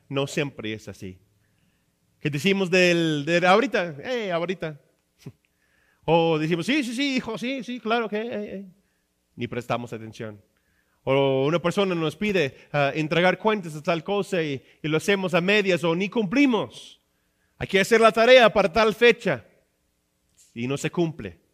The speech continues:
¿verdad? Cuando nosotros firmamos un pacto, cuando nosotros firmamos un contrato,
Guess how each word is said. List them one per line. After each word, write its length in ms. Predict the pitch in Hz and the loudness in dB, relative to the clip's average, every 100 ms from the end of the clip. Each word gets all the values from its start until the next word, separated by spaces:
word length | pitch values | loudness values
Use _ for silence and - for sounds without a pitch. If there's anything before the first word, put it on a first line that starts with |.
| _ | _
¿verdad? 320 | 110 123 147 _ _ _ _ _ _ _ _ _ _ _ _ | -10 -10 -12 _ _ _ _ _ _ _ _ _ _ _ _
Cuando 240 | 196 180 | 2 4
nosotros 480 | 165 214 226 208 - | 4 2 2 -2 0
firmamos 640 | 190 170 190 202 156 - | 0 4 6 6 2 -4
un 120 | 165 | -6
pacto, 440 | 156 190 180 - 151 | -2 0 0 -2 -8
cuando 200 | 160 156 | -4 -4
nosotros 380 | 156 196 190 165 | -2 -4 -4 -2
firmamos 480 | 180 190 196 185 | 2 4 4 2
un 140 | 185 180 | -4 -4
contrato, 920 | - 175 147 175 185 - 139 123 | -4 -6 -2 0 0 -2 -12 -12